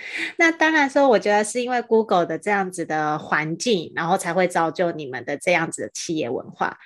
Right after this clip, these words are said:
可是像，呃，一般其他企业的话，它可能就没有到像你这样子，就是这么的精实，可能会议就是一个小时，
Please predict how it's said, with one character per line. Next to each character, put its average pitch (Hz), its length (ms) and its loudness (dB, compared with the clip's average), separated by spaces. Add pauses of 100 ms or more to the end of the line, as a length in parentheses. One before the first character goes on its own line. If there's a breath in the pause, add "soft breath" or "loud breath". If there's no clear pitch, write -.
(160 soft breath)
可 196 140 -2
是 220 120 4
像， 247 400 2 (260)
呃， 196 180 4
一 269 120 0
般 262 240 0
其 180 160 -2
他 208 200 0
企 208 380 -4
业 190 180 4
的 156 180 -4
话， 143 560 -2 (240 loud breath)
它 330 140 0
可 277 140 -2
能 180 140 2
就 240 120 2
没 202 160 4
有 165 180 2
到 196 180 2
像 185 240 -2
你 156 80 -10
这 175 140 -6
样 160 220 -4
子， - 120 -12
就 175 140 -2
是 170 100 -8
这 190 140 0
么 170 80 0
的 160 120 -6
精 170 360 -4
实， - 320 -4
可 - 140 -2
能 190 120 0 (220)
会 254 240 2
议 233 100 2
就 226 120 2
是 220 120 -2
一 185 100 -4
个 170 120 -2
小 170 240 -6
时， - 320 -10